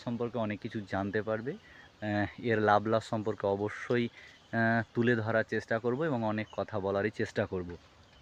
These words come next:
তো প্রথমেই তোমাদেরকে দেখাই জমির পরিস্থিতি। দেখতে পাচ্ছ সব জায়গায়, আহ, আহ, রাখা আছে মুসুরি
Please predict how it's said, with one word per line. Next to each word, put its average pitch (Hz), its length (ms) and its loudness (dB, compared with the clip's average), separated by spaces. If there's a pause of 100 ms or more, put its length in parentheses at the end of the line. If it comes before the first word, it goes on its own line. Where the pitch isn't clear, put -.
(720)
তো 110 80 8
প্রথমেই 131 680 12 (180)
তোমাদেরকে 117 580 10 (340)
দেখাই 101 480 8
জমির 101 360 4
পরিস্থিতি। 101 480 0
দেখতে 110 280 4
পাচ্ছ 113 260 6
সব 104 260 2
জায়গায়, 101 440 6
আহ, - 840 2 (280)
আহ, 104 360 0 (640)
রাখা 110 340 4
আছে 113 220 4
মুসুরি 107 360 2